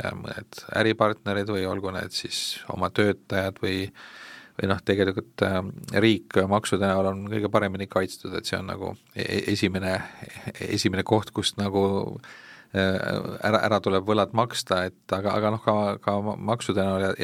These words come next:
jäetakse võlgu, siin näiteid on päris palju. Et, äh, et mis, mis sinu vaade pankrotile on, et, äh, et sa oled neid näinud? Et, et ka-, kas see, kas see, nagu Ameerikas armastatakse öelda, et, et õige ettevõtja peab pankrotist läbi käima, et mis,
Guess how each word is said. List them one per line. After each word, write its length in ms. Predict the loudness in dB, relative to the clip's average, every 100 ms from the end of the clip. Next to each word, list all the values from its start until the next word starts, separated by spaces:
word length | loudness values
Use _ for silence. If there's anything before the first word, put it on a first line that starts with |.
| -2
jäetakse 340 | -2 -2 0
võlgu, 400 | 4 2 2 -2
siin 240 | -2 -4
näiteid 400 | -4 -4 -4 -2
on 160 | -4 -4
päris 160 | -4 0
palju. 320 | 0 2 0 -4 -14 -20 -20 -20 -20 _ _ _
Et, 320 | 2 2 2 -2 _ _ 0
äh, 460 | 2 2 2 0
et 100 | -2
mis, 220 | -2 -2 -2
mis 160 | -2
sinu 160 | 0 4
vaade 240 | 6 6 2
pankrotile 720 | 0 -2 -4 -2 -2 -2 -2
on, 140 | -4 -8
et, 160 | -10 _ -4
äh, 140 | -2 -4 -6
et 80 |
sa 160 | 0 2
oled 160 | 2 -2
neid 160 | -4
näinud? 540 | 0 0 2 -4 -8 -16 -20 -20
Et, 260 | -20 -10
et 280 | -8 -8 -12 -4
ka-, 120 | -4
kas 240 | 0 0 2
see, 180 | 2 0 0 -4
kas 200 | -6 0
see, 240 | 2 2 0 -2
nagu 220 | -6 -2
Ameerikas 500 | 0 2 0 0 0 2
armastatakse 540 | 2 -2 -6 2 4
öelda, 260 | 4 0 -4
et, 240 | _ -20 -14 -14
et 220 | -14 -2
õige 300 | 2 4 4
ettevõtja 460 | 4 4 2 2 0
peab 140 | 0
pankrotist 560 | 0 0 0 -2 0 2
läbi 160 | 4 4
käima, 280 | 2 0 -6
et 80 |
mis, 180 | -4 -4